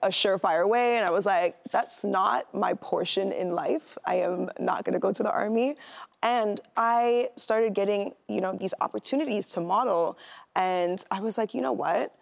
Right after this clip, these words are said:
I never seen myself represented before." And being able to be that girl who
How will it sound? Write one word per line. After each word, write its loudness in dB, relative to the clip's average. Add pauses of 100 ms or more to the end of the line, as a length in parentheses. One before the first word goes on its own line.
(360)
I 0
never 0
seen -2
myself -2
represented -2
before." -2 (120)
And -2 (420)
being 0
able 0
to -2
be -2
that -2
girl 0
who 0